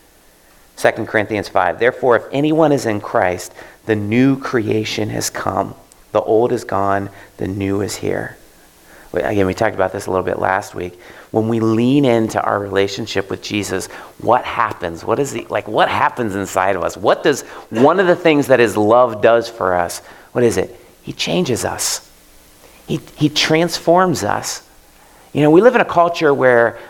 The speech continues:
um, people wanna better themselves. "I wanna better myself. I wanna make myself better." And so we go to school,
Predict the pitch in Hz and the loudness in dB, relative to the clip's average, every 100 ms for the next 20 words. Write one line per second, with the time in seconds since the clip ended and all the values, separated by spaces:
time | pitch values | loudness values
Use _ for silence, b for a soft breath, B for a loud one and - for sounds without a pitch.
0 | B 120 113 - - 170 180 151 151 120 | B -4 -4 -8 -6 -2 2 4 4 2
1 | - 143 143 131 98 95 - 78 76 76 | 0 2 2 2 -2 -6 -2 0 0 0
2 | 156 214 123 - - 170 139 98 87 - | 0 2 0 -2 -2 2 2 0 -2 -2
3 | 92 131 196 151 127 175 170 160 151 156 | 0 2 2 2 0 -2 0 -2 2 2
4 | 139 - 143 131 107 120 107 95 175 165 | 2 2 2 2 -2 -2 -4 0 2 2
5 | 156 - 147 147 117 95 | 2 -2 2 6 6 4